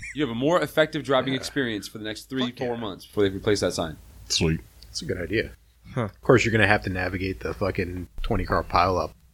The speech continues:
Speaker 2: that's in that intersection.
Speaker 1: Yeah. Yeah, I
Speaker 2: But
Speaker 1: mean,
Speaker 2: it's, it's whatever. Cir-, it's circumstantial.
Speaker 1: And if your car's circumcised.
Speaker 3: That's where all that prac-,
Speaker 2: Yes.
Speaker 3: that's, that,
Speaker 4: <laughs>
Speaker 3: that's where all that
Speaker 2: I am
Speaker 3: practice in G T A comes
Speaker 2: professional
Speaker 3: into play.
Speaker 2: moil.
Speaker 4: <laughs> If your car is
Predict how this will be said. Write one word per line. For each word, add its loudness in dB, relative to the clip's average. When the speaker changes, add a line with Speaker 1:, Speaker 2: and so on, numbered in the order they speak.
Speaker 2:
that's -8
in -6
that -6
intersection. -4
Speaker 1:
Yeah. 6
Yeah, -2
I -12
Speaker 2:
But -10
Speaker 1:
mean, -10
Speaker 2:
it's, -10
it's -10
whatever. -8
Cir-, 4
it's 2
circumstantial. -2
Speaker 1:
And 2
if -2
your 0
car's 4
circumcised. -8
Speaker 3:
That's 0
where 2
all 4
that 0
prac-, -4
Speaker 2:
Yes. 2
Speaker 3:
that's, 6
that, 6
Speaker 4:
<laughs> -6
Speaker 3:
that's 0
where 8
all 8
that 6
Speaker 2:
I -16
am -14
Speaker 3:
practice 4
in 0
G -2
T 0
A 6
comes 0
Speaker 2:
professional -
Speaker 3:
into -4
play. -2
Speaker 2:
moil. -10
Speaker 4:
<laughs> 4
If 4
your -4
car 6
is -4